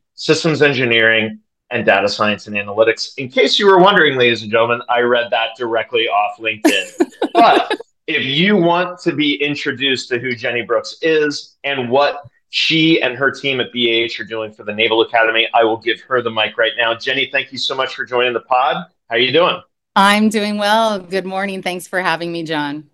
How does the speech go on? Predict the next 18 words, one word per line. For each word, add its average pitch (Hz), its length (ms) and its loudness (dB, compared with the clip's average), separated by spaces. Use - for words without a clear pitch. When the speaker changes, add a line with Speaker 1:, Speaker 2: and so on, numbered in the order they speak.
Speaker 1:
Oh, 120 340 2
Speaker 2:
Glad 110 140 2
Speaker 1:
no, 110 80 0
Speaker 2:
to 101 60 2
be 104 40 -4
Speaker 1:
we, 107 200 0
Speaker 2:
here. 107 100 2
Speaker 1:
uh, 101 360 -2
we, 113 240 -10
we 127 140 -6
love 131 200 6
it. 110 140 2
So 131 180 2
this 160 220 2
is 160 180 4
our 139 400 2
focus 143 500 0
on 123 400 -2